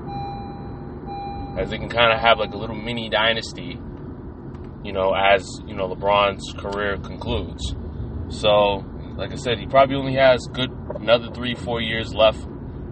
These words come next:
in him to really be, you know, at a high, play at a high level. So they better, Lakers better take advantage of this window while they can. This is the time to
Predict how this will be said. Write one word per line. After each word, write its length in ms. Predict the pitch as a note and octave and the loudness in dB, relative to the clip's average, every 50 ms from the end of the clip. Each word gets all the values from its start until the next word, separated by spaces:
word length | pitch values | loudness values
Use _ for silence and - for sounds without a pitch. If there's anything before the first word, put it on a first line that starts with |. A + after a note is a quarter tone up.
| - | -2
in 160 | A2 A#2 B2 A#2+ | 0 0 0 0
him 320 | A2 G#2 G2+ G2 F#2+ F2+ | 0 -2 -2 -4 -6 -8
to 140 | - G#2 F#2+ | -10 -8 -6
really 380 | G2 G#2+ A2 G#2+ G#2+ G#2 G2+ G2 - - - - - - - - - - - - - | -4 -4 -2 -2 -2 -4 -6 -6 -8 -10 -10 -10 -10 -10 -10 -8 -10 -10 -10 -10 -6
be, 420 | - A2+ A2+ A2+ A2 G#2+ G#2 G#2 A2 - | -4 -2 -2 0 0 -2 -2 -4 -6 -8
you 140 | A2 A2 G#2 | -6 -4 0
know, 120 | G2+ G2+ | 2 6
at 180 | G2 G2+ G#2 G2 | 8 8 8 8
a 100 | F#2+ F#2+ | 8 6
high, 280 | G#2+ A2 A2+ A2 G2+ | 8 8 8 8 6
play 240 | F#2 F2 A#2+ A#2 A2+ | 4 0 -2 -2 0
at 80 | G#2 G2+ | 0 2
a 120 | G2+ F#2+ | 0 2
high 220 | G#2+ A2+ A2 G#2+ G#2 | 4 4 4 4 4
level. 460 | G2 A2 A#2 A2 F2 F2 D#2+ F2+ F2+ - - | 4 4 4 2 2 -2 -10 -12 -12 -12 -14
So 420 | - - F#2+ G2 G2 F2+ F#2 F#2 F2+ - - - - - - - - - - - - - - - | -12 -8 -4 -2 -2 -2 -2 -4 -8 -10 -12 -12 -12 -12 -12 -12 -12 -12 -12 -12 -12 -10 -10 -10
they 100 | - G2+ | -6 2
better, 360 | G#2 A#2 A#2 A2+ G#2+ G2+ G2+ - - - - - - - - - - - - - - | 6 6 8 8 8 6 4 0 -6 -8 -8 -6 -4 -4 -4 -2 0 0 0 0 2
Lakers 320 | G#2+ A#2 F3 - B2+ A#2 - | 4 2 2 2 0 -2 2
better 220 | A#2+ A#2 G#2+ G#2 | 2 2 2 2
take 220 | - - B2 A#2+ A2 | 0 -2 -4 -4 -2
advantage 360 | G2 G#2+ A#2+ A#2 A#2 A#2 - | 2 4 4 4 4 4 0
of 80 | - | 0
this 160 | - - - - | 0 -2 -4 -2
window 320 | A2 A#2 A2+ G#2+ G#2 G2 | -2 -2 -2 0 -2 2
while 240 | F#2+ G2+ G2 G2 F#2+ | 4 6 6 6 6
they 140 | F#2 F2+ F2+ | 4 0 -2
can. 1120 | - G#2 G2+ F2+ F2 F2 - - - - - - - - - - - - - - - - | 0 0 2 2 0 0 -2 -2 -2 0 0 2 2 2 2 2 0 0 0 -2 -4 -2
This 220 | - A2 A2+ - - | 0 0 0 0 0
is 100 | - - | -2 -2
the 100 | - C#3 | 0 0
time 400 | - - A#2 G#2+ G#2 G2+ F#2+ - | 2 6 8 8 8 8 6 2
to 260 | - G#2 G2+ F#2+ F2+ | -2 -2 -2 -4 -4